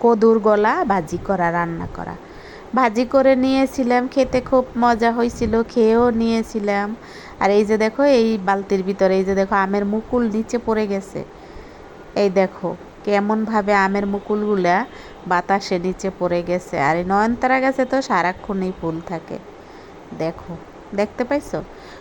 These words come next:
গুড ইভিনিং দিয়ে শুরু করছি, গুড মর্নিং দিয়ে ভিডিওটা শেষ করছি। তোমরা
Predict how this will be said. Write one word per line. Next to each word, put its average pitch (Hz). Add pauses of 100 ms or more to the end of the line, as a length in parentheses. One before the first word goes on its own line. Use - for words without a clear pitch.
(160)
গুড 269
ইভিনিং 269
দিয়ে 285
শুরু 277
করছি, 285 (500)
গুড 247 (100)
মর্নিং 233 (120)
দিয়ে 294
ভিডিওটা 196
শেষ 233 (100)
করছি। 156 (800)
তোমরা 214